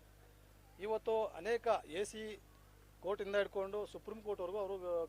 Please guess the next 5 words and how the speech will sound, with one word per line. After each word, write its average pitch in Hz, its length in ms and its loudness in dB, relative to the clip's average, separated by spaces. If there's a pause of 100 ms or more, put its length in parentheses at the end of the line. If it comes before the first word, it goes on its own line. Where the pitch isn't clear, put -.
ಕೋರ್ಟ್ಗಳಲ್ಲಿ 180 380 -4
ಗೆದ್ಕೊಂಡ್ಬಂದಿದ್ದಾರೆ 160 640 -6
ಭೂ 165 140 -2
ವಿವಾದ. 156 200 0 (2000)
ಇವತ್ತು 220 640 6